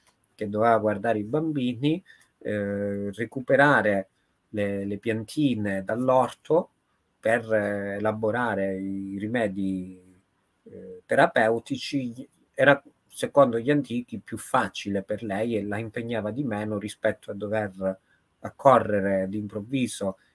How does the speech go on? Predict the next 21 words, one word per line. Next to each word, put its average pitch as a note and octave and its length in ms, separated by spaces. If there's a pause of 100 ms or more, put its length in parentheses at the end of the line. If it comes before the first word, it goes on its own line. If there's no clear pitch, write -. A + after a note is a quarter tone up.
in - 100
questi G#2+ 380
aditon, G#2+ 640
che A2 100
erano G#2+ 240
delle G2 240
vere A2 200
e G#2 40
proprie - 340
sale A2+ 240
operatorie, A2 840 (340)
e, G#2+ 440
e A2+ 60
dover, A2+ 720 (360)
eh, G2 720
insomma, G2 420
intervenire G#2+ 640
su - 180
un F#2+ 160
malato F#2 400
grave. E2 500